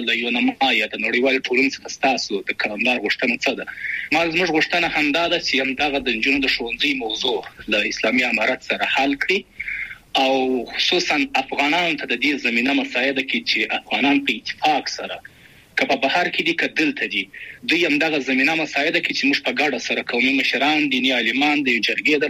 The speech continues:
لارې، د یو کنفرانس د لارې همدغه موضوع د امارت سره حل کړو. دوی دا زمینه مساعده کړي، داسې نه لکه اوس موږ چې مثلاً قلمدار په یو، یوازې کار کوي، نورې ټولنې هم ځان ته کار کوي. که موږ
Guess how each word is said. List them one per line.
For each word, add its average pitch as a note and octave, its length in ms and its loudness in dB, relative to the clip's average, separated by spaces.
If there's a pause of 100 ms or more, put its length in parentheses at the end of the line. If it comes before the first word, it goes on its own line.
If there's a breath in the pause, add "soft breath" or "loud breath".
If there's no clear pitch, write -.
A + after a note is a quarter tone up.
لارې، C#3+ 280 2
د - 20 -4 (200)
یو - 100 -12
کنفرانس C3+ 500 0
د C3+ 120 0
لارې C3+ 280 4
همدغه B2 420 0
موضوع - 340 0
د - 120 2
امارت - 400 -2
سره A2 240 0
حل D3+ 220 2
کړو. E3+ 140 0 (520 loud breath)
دوی F3 260 2
دا D#3 80 0 (100)
زمینه C#3 360 2
مساعده C3+ 360 -2
کړي، - 220 -6
داسې D3+ 220 0
نه D#3 200 4
لکه B2+ 140 -2
اوس B2+ 220 0
موږ B2 220 0
چې - 160 -2
مثلاً B2+ 340 0 (100)
قلمدار C#3 500 0
په B2+ 160 4
یو، C#3+ 100 6 (580 loud breath)
یوازې C#3+ 400 2
کار C#3+ 240 2
کوي، C3+ 160 2 (120)
نورې C3+ 160 2 (100)
ټولنې C3+ 280 0
هم C#3+ 180 2
ځان C#3 200 2
ته C3+ 140 -8
کار C3+ 180 4
کوي. C3+ 160 2
که C3 120 -4
موږ C#3+ 120 4